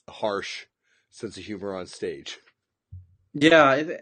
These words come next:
Speaker 2: there was another time I saw, and I was talking about this, I think, before, but I don't know if we could remember the band. But he was in a band. It's, I don't know, Trigger Happy, I think, is still around, right? Aren't they back or
Speaker 1: They're back,
Speaker 2: something?
Speaker 1: yeah, they're back.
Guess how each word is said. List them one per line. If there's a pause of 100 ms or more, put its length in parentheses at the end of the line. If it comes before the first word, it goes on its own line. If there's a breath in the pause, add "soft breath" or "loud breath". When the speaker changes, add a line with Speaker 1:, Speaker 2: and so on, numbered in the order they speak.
(120)
Speaker 2:
there
was
another
time
I
saw,
and
I
was
talking
about
this,
I
think,
before,
but
I
don't
know
if
we
could
remember
the
band. (360 soft breath)
But
he
was
in
a
band. (1040)
It's,
I
don't
know,
Trigger
Happy,
I
think,
is
still
around,
right?
Aren't
they
back
or
Speaker 1:
They're
back,
Speaker 2:
something?
Speaker 1:
yeah, (140)
they're
back.